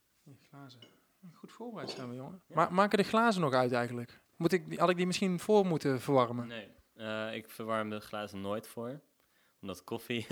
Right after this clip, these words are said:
Speaker 2: <laughs> op een koudere temperatuur, eh, als de koffie goed bereid is en als het goede koffie is, eh, dan zal die lekkerder smaken. Omdat,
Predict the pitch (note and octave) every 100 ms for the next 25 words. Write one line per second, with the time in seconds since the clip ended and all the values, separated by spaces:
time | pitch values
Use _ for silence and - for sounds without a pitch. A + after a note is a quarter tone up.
0 | C3+ G2 A2 G#2 F#2 _ _ _ - D3
1 | C#3 C3 B2+ A#2+ - A2+ G#2+ G#2+ G#2 _
2 | _ _ _ _ _ - F#2+ F2+ G#2 -
3 | - G#2+ G#2+ - G2+ F#2 E2+ F2+ D3 D3
4 | G2+ F2 - - - - B2+ A#2+ B2+ B2
5 | B2 B2+ F3 - _ _ _ _ - G2
6 | F2+ F#2 F#2 F#2+ - F#2 F2+ F2 F2 F2
7 | - E2+ F2 F2 F2+ E2+ E2